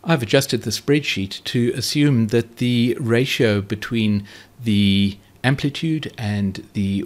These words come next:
wavelength of the various cycles is in fact only one point two. In other words, the eighty-day cycle has one point two times the amplitude of the forty-day cycle, and the forty-day cycle has one point two times the amplitude of the twenty-day cycle.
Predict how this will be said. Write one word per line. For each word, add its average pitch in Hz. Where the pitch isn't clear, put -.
wavelength 117
of 98
the 95
various 101
cycles 107
is 117
in 131
fact 123
only 120
one 117
point 117
two. 90
In 113
other 110
words, 113
the 107
eighty-day 110
cycle 101
has 104
one 123
point 123
two 147
times 135
the 113
amplitude 139
of 139
the 139
forty-day 117
cycle, 107
and 80
the -
forty-day 104
cycle 110
has 120
one 147
point 131
two 127
times 113
the 101
amplitude 98
of 107
the 127
twenty-day 107
cycle. 92